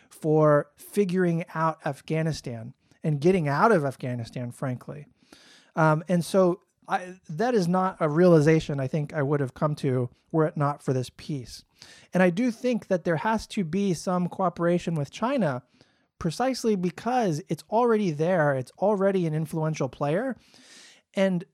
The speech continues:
there is a very high, what I would call risk, not inevitability, of Afghanistan becoming part of, like, a Chinese sphere of influence.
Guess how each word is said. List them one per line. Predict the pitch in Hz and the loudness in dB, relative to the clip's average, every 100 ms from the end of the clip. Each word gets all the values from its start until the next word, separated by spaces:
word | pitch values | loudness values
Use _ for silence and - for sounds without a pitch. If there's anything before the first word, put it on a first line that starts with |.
| - 170 - _ 185 | -14 -14 -16 _ -6
there | 156 247 254 | 2 2 4
is | 214 170 | 0 -2
a | 165 | -4
very | 147 262 | -2 0
high, | 214 190 185 185 180 | 2 4 4 4 2
what | 151 160 | 0 2
I | 175 | 2
would | 170 | 2
call | - 156 | 0 0
risk, | 135 143 131 - - _ _ _ - | 2 0 -2 -6 -16 _ _ _ -4
not | 151 170 | -2 0
inevitability, | 156 151 147 139 139 143 131 127 - | -2 0 -4 -2 0 2 0 -4 -4
of | 151 147 147 135 _ - - | 0 0 0 -6 _ -16 -6
Afghanistan | 151 208 220 208 214 190 | -6 -2 -2 0 0 0
becoming | 165 190 175 160 | 0 0 -2 -2
part | - 170 | 0 2
of, | 160 | 2
like, | 151 | 0
a | 139 | -2
Chinese | - 170 170 147 | -6 -4 -2 -4
sphere | - 165 | -4 -2
of | 139 | -2
influence. | 147 139 151 117 120 - | -2 -6 -8 -10 -12 -20